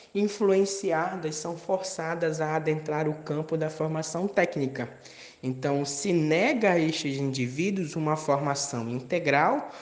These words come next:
uma formação que pode levá-lo a uma educação do nível superior, e cada vez mais, de uma forma bem ideológica, se instiga a que eles possam, então, optar por um processo formativo técnico, da onde ele já saia do ensino médio com o trabalho, ou seja,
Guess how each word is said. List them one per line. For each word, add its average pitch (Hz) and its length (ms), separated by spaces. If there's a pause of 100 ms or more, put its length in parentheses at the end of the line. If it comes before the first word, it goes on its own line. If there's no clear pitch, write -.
(180)
uma 139 240
formação 135 880
que 135 200
pode 127 680
levá-lo 123 540
a 117 80
uma 120 140
educação 117 540
do 113 80
nível 113 260
superior, 175 760 (340)
e 208 80
cada 202 280
vez 202 260
mais, 190 480
de 156 120
uma 151 180
forma 139 420
bem 131 280
ideológica, 160 920 (400)
se - 360
instiga 202 800 (200)
a 180 100
que 185 180
eles 175 260
possam, 160 580
então, 156 600
optar 147 680
por 143 100
um 143 100
processo 143 540
formativo 135 800
técnico, 160 720
da 147 140
onde 170 220
ele 175 100
já 160 160
saia 175 380
do 196 100
ensino 185 260
médio 180 380
com 226 140
o - 20
trabalho, 180 520
ou 127 60
seja, 139 400